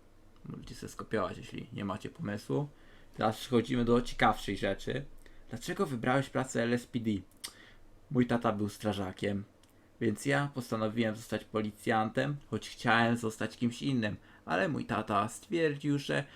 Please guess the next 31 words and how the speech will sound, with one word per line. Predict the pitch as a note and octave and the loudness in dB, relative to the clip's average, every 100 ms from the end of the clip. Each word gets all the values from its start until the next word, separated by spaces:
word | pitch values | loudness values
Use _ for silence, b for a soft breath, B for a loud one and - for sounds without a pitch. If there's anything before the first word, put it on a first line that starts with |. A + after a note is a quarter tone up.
| B B | B B
muszę | D3 D#3 E3 C3+ | 2 4 6 6
zostać | B2+ - B2 - | 6 4 0 0
kimś, | - F3 A#2+ - | -2 2 2 0
kto | - F#3 | -4 2
ma | F#3 C3 | 6 6
jakąś | C3 B2 | 6 2
rolę | A2+ G#2 G2+ | 0 0 0
w | G2+ | -2
społeczeństwie. | G2+ G2+ - G#2+ G#2 - - | -4 -2 0 -2 -2 -8 -6
No | G2+ | -6
co? | G2+ A2 G2 A2 - - B B B | -2 0 0 -2 -12 -14 B B B
I | G#2+ | -2
C, | - C3+ G#2 | 6 6 6
no | G2 | 2
to | - F#2+ | -4 -6
musiałem | F2+ - A2+ G#2 G2+ | -6 0 4 4 2
coś | A2 G2 | -2 0
wymyślić | A2 A2+ G#2+ G2 G#2 | 0 0 0 -4 -2
na | G2 | -4
szybko. | F#2 G#2 G2 - A2 D#3+ - - - - - - - - - - b b b | -4 -4 -4 0 0 0 -8 -12 -10 -10 -12 -14 -14 -14 -14 -16 b b b
No | - | -4
i | G2+ G2 | -2 -2
przechodzimy | - G#2+ - G2+ | -2 -2 -2 -4
dalej. | F2+ G2+ A2 A#2+ B2+ - - B B B B | 0 2 6 4 2 -8 -20 B B B B
Zatrzymany | B2 - D3 D#3 D3 | -4 2 6 6 6
w | |
celi | - B2+ B2 | 2 4 6
jest | A#2+ A#2+ | 6 4
chamski, | C3+ C3 B2+ - A#2+ | 6 6 6 -2 -6
bezczelny | G#2 A2 - B2 A#2+ A#2 A2+ A2 | -2 -4 2 4 4 4 0 0
i | G#2+ A2 - | 0 -2 -4